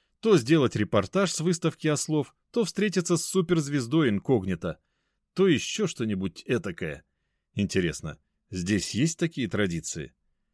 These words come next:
Начало похожее. Я спустился на один этаж и вышел в неприметную дверь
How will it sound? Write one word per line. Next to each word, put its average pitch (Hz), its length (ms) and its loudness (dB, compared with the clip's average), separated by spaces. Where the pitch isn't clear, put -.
Начало 95 480 -4
похожее. 175 720 -2
Я 135 180 2
спустился 156 600 -2
на 120 140 -2
один 98 260 -2
этаж 165 360 -4
и 113 80 0
вышел 185 320 0
в 156 100 -2
неприметную 165 680 -2
дверь 107 380 -6